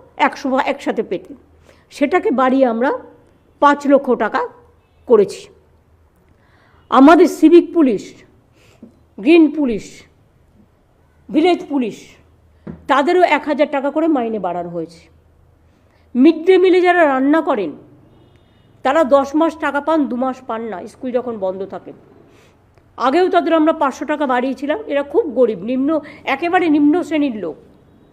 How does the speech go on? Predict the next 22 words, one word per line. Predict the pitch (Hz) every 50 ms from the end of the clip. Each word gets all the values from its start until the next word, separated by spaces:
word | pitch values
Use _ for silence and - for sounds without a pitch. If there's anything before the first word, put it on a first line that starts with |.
| _ _ _ _ _ _ _ _ _ _ _ _ _ _ _ _ _ _ _ _ _ _ _ _ _ _ _ _ _
আগেও | - 220 277 277 349 370
পাঁচশো | 359 370 349 339 349 - 320 349
টাকা | 339 349 339 339
বাড়িয়েছিলাম, | 330 339 320 - - 330 359 440 440 - - _ -
আবার | 269 262 302 311 302 302
পাঁচশো | 277 254 - - 285
টাকা | 254 269 254 277
তাদের | 247 247 220 226 220
জন্য | 190 240 240 233 196 165
বাড়ালাম, | 165 165 160 170 - 208 - _ _ _ _ _ _ _ _ _ _ _ _ _ _ -
কারণ | 247 294 330 339 294 294
তারা | 311 302 302 302 277
রান্নাবান্না | 247 247 262 277 294 269 294 285 269 269 262
করে, | 262 220 214 208 233 392 - - _ _ _ _ _ _ _ _ _ _ _ -
এটা | 262 269 - 311 302
দিয়ে | 254 302 285 285
তাদের | 247 240 254 254 254
অনেক | 247 262 254 -
সাশ্রয় | - 262 247 - - - 233 226 202 185 156
হয়। | - - - - _ _ _ _ _ _ _ _ _ _ _ _ _ _ _ _ _ _ _ _
মনে | - 226 277 311 349 370
রাখবেন, | 370 359 277 349 349